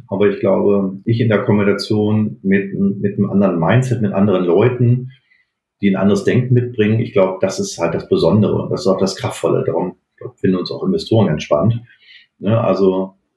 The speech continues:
junge, schlaue Leute mit dem <laughs> Gründeropa, der, der aber trotzdem versteht, was da draußen passiert, ist, glaub ich, eine sehr, sehr kraftvolle Kombination.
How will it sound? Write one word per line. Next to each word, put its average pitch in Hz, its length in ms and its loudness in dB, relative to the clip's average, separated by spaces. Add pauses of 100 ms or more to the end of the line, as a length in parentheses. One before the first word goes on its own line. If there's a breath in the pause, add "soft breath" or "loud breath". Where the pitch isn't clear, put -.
(200)
junge, 123 340 4
schlaue 120 360 4
Leute 117 600 4
mit 98 300 -2
dem 104 120 2
<laughs> - 120 -8
Gründeropa, 113 840 0 (180)
der, 92 460 2
der 98 140 2
aber 95 100 0
trotzdem 117 380 0
versteht, 107 440 0
was - 140 -2
da 95 80 2
draußen 90 380 0
passiert, 113 400 -2
ist, - 180 -6
glaub 95 220 -2
ich, 98 180 -4
eine 90 100 4
sehr, 87 140 4
sehr 82 140 2
kraftvolle - 460 -4
Kombination. 85 760 -6